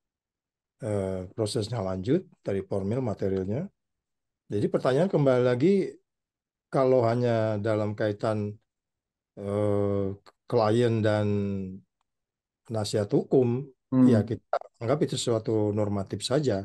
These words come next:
Speaker 1: gitu.
Speaker 2: Yep.
Speaker 1: Tapi kan Pak Mahfud bukan dalam, nggak dalam posisi penasihat hukum kan?
Speaker 2: Ya.
Speaker 1: Dia menteri,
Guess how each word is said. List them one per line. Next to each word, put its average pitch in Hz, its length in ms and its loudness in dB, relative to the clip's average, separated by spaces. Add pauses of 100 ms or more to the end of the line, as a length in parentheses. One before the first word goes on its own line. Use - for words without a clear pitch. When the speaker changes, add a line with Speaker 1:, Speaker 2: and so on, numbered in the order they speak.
Speaker 1:
gitu. 95 400 -14
Speaker 2:
Yep. 107 240 -4 (400)
Speaker 1:
Tapi 135 240 -4
kan 202 160 2
Pak 131 160 -2
Mahfud 143 320 0 (160)
bukan 117 320 -4
dalam, 120 320 2
nggak 113 160 0
dalam 113 240 0
posisi 110 400 -4 (640)
penasihat 107 400 -2
hukum 107 400 -4
kan? 113 120 -14 (280)
Speaker 2:
Ya. 120 200 4 (600)
Speaker 1:
Dia 131 240 4
menteri, 143 720 2